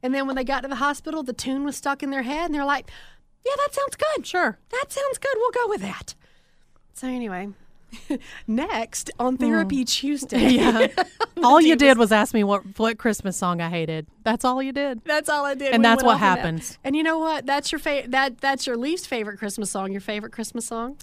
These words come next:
Speaker 2: Uh, my favorite Christmas song is, my favorite regular Christmas song is The Grinch.
Speaker 1: Okay.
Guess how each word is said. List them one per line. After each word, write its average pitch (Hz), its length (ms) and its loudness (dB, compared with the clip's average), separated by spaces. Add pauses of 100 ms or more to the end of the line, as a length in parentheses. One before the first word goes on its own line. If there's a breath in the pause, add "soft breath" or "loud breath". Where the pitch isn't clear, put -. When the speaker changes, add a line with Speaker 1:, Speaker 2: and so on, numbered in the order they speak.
(380)
Speaker 2:
Uh, 226 180 2
my 220 120 4
favorite 294 240 2
Christmas 285 320 -2
song 233 420 0
is, 196 440 -4
my 208 120 -8
favorite 214 300 -2 (380)
regular 196 320 -2
Christmas 175 320 -10
song 156 200 -8
is 185 140 -8
The 214 100 -2
Grinch. 220 380 -4 (240)
Speaker 1:
Okay. 302 300 -6